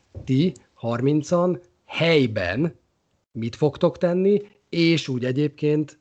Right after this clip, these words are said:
nagy vonalakban mit támogattok Egyesült Államok szintjén.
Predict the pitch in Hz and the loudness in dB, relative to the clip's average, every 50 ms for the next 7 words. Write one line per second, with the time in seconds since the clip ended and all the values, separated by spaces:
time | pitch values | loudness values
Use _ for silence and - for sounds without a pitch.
0 | _ _ - 127 127 123 117 113 123 123 123 123 120 120 117 120 120 123 127 127 | _ _ -8 -6 -6 -6 -4 -4 -4 -4 -2 -4 -4 -4 -4 -4 -2 0 -2 -2
1 | 127 - - - 120 117 113 110 107 104 107 107 - _ 120 113 110 - - - | -4 -6 -4 -2 -2 -2 -2 -4 -4 -6 -8 -8 -8 _ -8 -8 -8 -8 -14 -20
2 | _ _ _ _ 117 107 101 104 85 - 104 - 110 101 101 104 101 101 - - | _ _ _ _ -14 -12 -12 -10 -10 -12 -10 -8 -8 -8 -8 -8 -10 -10 -12 -12
3 | - 110 101 98 - - 104 104 - | -12 -12 -12 -12 -12 -14 -16 -16 -18